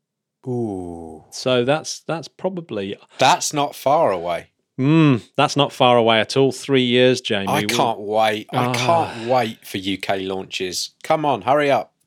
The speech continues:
Speaker 2: And in more small s-, sat news, I suppose we've got the Chinese startup Link Space that have been, uh, testing their rocket hop test.
Speaker 1: Ah, yes.
Speaker 2: So now we have SpaceX, Blue Origin, the Long March eight,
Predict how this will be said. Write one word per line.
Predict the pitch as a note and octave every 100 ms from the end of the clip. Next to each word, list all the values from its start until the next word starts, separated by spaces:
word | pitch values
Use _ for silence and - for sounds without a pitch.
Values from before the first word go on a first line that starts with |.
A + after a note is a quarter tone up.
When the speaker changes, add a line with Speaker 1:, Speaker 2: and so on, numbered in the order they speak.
| -
Speaker 2:
And | D#3+
in | F#3 E3
more | E3 D#3 D#3+ F#3+ E3+
small | - B2
s-, | A2 - -
sat | - B2+ -
news, | A#2 G#2+ A2
I |
suppose | - C3+ B2+
we've | C3
got | B2+
the |
Chinese | - - C#3 C3 C3+ D3+
startup | - A#2+ G#2+ - F#2
Link | A2+ B2 C#3 -
Space | - - F2 G2+ -
that | A#2+ -
have | A#2 -
been, | A#2 A#2 A2+ -
uh, | - A#2 A2+
testing | - C3 - - A#2 A#2 - _ - _ _
their | B2 B2
rocket | A#2 C3 - -
hop | - D3 - -
test. | - C3 - - - _ _ _ _ -
Speaker 1:
Ah, | A#2 A2
yes. | F#2+ C3 C#3+ - - -
Speaker 2:
So | - C#3+ C3+
now | C#3 C#3 D3
we | D3
have | A#2 B2+
SpaceX, | - - C#3 C#3 - D#3 - -
Blue | D3+ D#3
Origin, | B2+ G2+ G2 - G#2+ B2 - _
the | -
Long | B2+ C#3+ C#3+
March | C3+ C3 G#2+ -
eight, | A#2 A2+ F3+